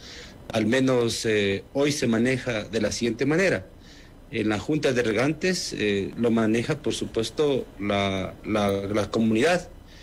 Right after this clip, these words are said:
En el agua potable maneja el municipio, ¿sí? Eh, en el, en el agua, en el tema rural, se maneja de manera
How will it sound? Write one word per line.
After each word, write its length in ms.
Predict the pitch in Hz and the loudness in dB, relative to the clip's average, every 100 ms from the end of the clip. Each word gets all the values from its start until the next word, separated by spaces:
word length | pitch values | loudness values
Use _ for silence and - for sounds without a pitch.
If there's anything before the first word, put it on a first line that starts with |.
| - - | -20 -12
En 140 | - 110 | -4 0
el 80 | 113 | 2
agua 200 | 127 127 | 2 0
potable 360 | 123 135 139 | -2 2 2
maneja 360 | 127 113 120 127 | 2 2 0 -2
el 120 | 117 | 0
municipio, 720 | 120 131 - 196 - 113 95 - - - - - - - | 0 0 -2 -4 -2 -2 -2 -6 -20 -20 -20 -20 -20 -8
¿sí? 420 | - 135 156 135 | -4 0 0 0
Eh, 720 | 117 113 110 107 107 104 104 - - - - - - - 131 | 0 2 4 4 2 0 -2 -4 -12 -20 -20 -20 -20 -10 -2
en 140 | 120 | 0
el, 140 | 113 - - | 0 -4 -4
en 120 | 123 | 0
el 120 | 123 | 2
agua, 280 | 143 180 170 | 4 2 0
en 160 | 131 123 | 0 0
el 120 | 117 | 0
tema 320 | 156 160 170 | 0 2 0
rural, 420 | 135 123 165 190 - - - - | 0 0 0 0 -6 -18 -20 -14
se 160 | - 117 | -2 0
maneja 340 | 117 135 131 | 2 2 0
de 80 | 117 | 0
manera 640 | 110 120 131 123 107 98 | 2 2 2 2 0 -4